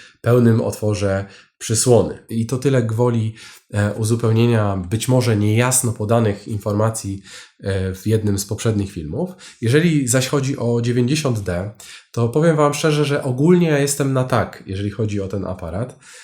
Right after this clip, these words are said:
E, natomiast jest kilka kwestii, które mnie lekko niepokoją i, e, je postaram się tutaj zasygnalizować. Przy okazji też, e, podkreślę rzeczy, które,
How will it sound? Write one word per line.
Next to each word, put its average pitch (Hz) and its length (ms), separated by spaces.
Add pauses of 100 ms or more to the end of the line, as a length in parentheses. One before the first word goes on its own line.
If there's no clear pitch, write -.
(160)
E, 101 200
natomiast 139 460
jest - 160
kilka 135 260
kwestii, 143 520
które 113 520
mnie 110 560
lekko 131 460
niepokoją 120 760
i, 156 400
e, 117 200
je 127 420
postaram 113 420
się 110 160
tutaj 104 360 (360)
zasygnalizować. 113 960
Przy - 160
okazji 117 280
też, 113 280
e, 104 180
podkreślę 117 500
rzeczy, 113 260
które, 101 360